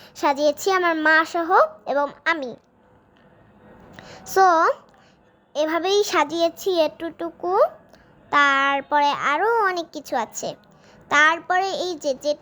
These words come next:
এই একটা টেবিল ম্যাট, মানে রানার বলতে পারেন,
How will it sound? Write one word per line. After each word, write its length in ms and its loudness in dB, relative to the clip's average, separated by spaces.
এই 320 2
একটা 340 -2
টেবিল 460 -2
ম্যাট, 680 0
মানে 340 -4
রানার 540 0
বলতে 360 -2
পারেন, 400 0